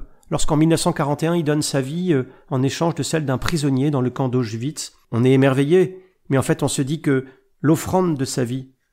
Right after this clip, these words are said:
il l'avait déjà fait le jour de son ordination, et ensuite dans toutes ses années de fidélité dans son sacerdoce, dans sa vie consacrée. Souvenez-vous, euh, d'Arnaud Beltrame, de Cédric de Pierrepont, de Yann Chagnolo. Souvenez-vous, hein, c'est ce gendarme,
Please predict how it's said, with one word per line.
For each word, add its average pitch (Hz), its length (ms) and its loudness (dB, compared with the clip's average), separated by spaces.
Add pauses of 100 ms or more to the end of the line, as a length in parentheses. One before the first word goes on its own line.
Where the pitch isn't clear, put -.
(220)
il 139 180 0
l'avait 131 260 4
déjà 160 500 2
fait 185 260 -2
le 143 120 0
jour 131 220 -2
de 131 80 -6
son 143 200 -2
ordination, 147 640 -2 (200)
et 143 80 -4
ensuite 135 360 -6 (180)
dans 131 80 -4
toutes 165 220 -8
ses 135 200 0
années 143 200 4
de 143 40 -4
fidélité 143 560 0
dans 156 120 2
son 131 260 -4 (160)
sacerdoce, 165 600 -2
dans 139 80 -2
sa 135 160 -6
vie 131 100 -8
consacrée. 160 560 -8
Souvenez-vous, 208 600 4
euh, 156 120 2
d'Arnaud 160 320 6
Beltrame, 196 560 2
de 147 80 0
Cédric 156 380 2
de 156 80 2
Pierrepont, 190 540 0
de 156 120 6
Yann 160 340 4
Chagnolo. 180 720 4 (260)
Souvenez-vous, 156 460 2
hein, 170 120 2
c'est 135 160 0
ce 131 200 -4
gendarme, 147 520 2